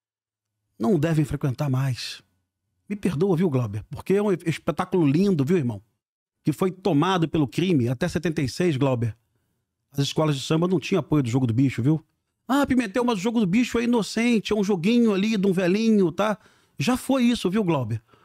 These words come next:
Ho-, hoje não é mais, é disputa território. Eles matam na Barra da Tijuca, eles botam bomba, eles metralham o, os seus, os seus rivais, sabe?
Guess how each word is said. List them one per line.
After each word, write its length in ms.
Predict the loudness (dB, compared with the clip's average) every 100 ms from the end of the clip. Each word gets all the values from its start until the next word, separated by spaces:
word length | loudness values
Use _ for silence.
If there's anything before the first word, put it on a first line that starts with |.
| _ -20
Ho-, 100 | -6
hoje 300 | 0 0 2
não 120 | 2
é 60 | 2
mais, 320 | 2 2 0
é 60 | -2
disputa 320 | -4 -6 -4
território. 560 | -2 -2 0 0 -2 -6 _ _ -4
Eles 180 | -2 0
matam 640 | 2 2 0 -4 -6 -6 -10 -4
na 120 | -2
Barra 240 | -2 -2
da 60 | -4
Tijuca, 480 | -4 0 0 0 0
eles 140 | -2 0
botam 320 | -2 0 0
bomba, 460 | 2 2 2 -2 -8 -16 _ _ _ -4
eles 220 | -2 0
metralham 580 | -2 -2 -2 0 2 2 0
o, 300 | 0 0 0
os 160 | 0
seus, 460 | 0 0 0 -6 -8
os 160 | -6 -2
seus 160 | -2 0
rivais, 520 | 0 0 0 -2 -2
sabe? 260 | -4 -4